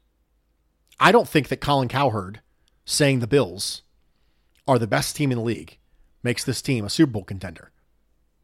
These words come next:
I do think that if the Bills win the Super Bowl this year, nobody who has a shred of intellectual honesty in them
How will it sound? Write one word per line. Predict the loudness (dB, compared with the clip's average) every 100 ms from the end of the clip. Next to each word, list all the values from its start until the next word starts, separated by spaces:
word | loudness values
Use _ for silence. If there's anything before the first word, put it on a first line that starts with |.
| _ _ _ 0
I | 2
do | 6 6
think | 4 -4 -6 0
that | 0
if | 0
the |
Bills | 2 4 4
win | 0 0
the | 0
Super | 2 0 -2
Bowl | -12 -14 _ _ _ 0
this | 2 2
year, | 0 0 _ _ _ _ _ _ _ _
nobody | -8 2 6 8 8 2 -2 -14 _ _ _ _ _
who | 4 6
has | 4
a | 2
shred | -2 4 6 6
of |
intellectual | 2 0 0 0 0 0
honesty | 0 -2 -4 -2
in | -2 -2
them | -6